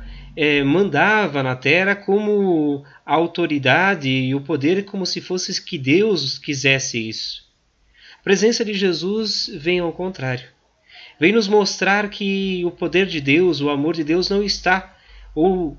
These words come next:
não se resume a uma pessoa. As pessoas não dominam a partir do amor de Deus. Elas não devem, porque a ação de Deus só Ele pode desenvolver.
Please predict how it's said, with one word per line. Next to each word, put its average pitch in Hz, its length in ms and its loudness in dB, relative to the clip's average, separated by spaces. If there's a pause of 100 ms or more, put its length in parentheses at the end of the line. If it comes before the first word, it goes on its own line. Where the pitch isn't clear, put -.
não 196 560 0
se - 240 -4
resume 196 540 0
a 185 60 0
uma 190 300 0
pessoa. 165 600 -2 (1040)
As 151 100 -8
pessoas 208 360 0
não 214 160 4
dominam 170 920 2 (420)
a 160 100 -8
partir 170 480 0
do 147 200 -2
amor 143 280 0
de 143 120 -6
Deus. - 640 -6 (400)
Elas 165 240 0
não 175 200 2
devem, 143 640 -2 (420)
porque 208 200 0
a 226 40 4
ação 226 240 0
de 202 100 -4
Deus 185 320 4
só - 340 -2
Ele 156 300 -4
pode 143 360 -4
desenvolver. 139 720 -4